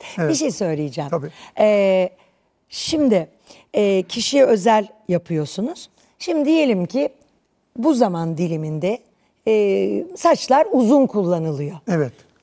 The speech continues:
Speaker 2: İki sene sonra
Speaker 1: Hı hı.
Speaker 2: diyelim ki saçlar çok kısa kullanılıyor.
Speaker 1: Hı hı.
Speaker 2: Atıyorum.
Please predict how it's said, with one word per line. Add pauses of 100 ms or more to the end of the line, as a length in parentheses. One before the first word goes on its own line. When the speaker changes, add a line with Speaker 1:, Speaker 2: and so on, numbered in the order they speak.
Speaker 2:
İki
sene
sonra (420)
Speaker 1:
Hı
hı.
Speaker 2:
diyelim
ki (240)
saçlar
çok
kısa
kullanılıyor.
Speaker 1:
Hı
hı.
Speaker 2:
Atıyorum.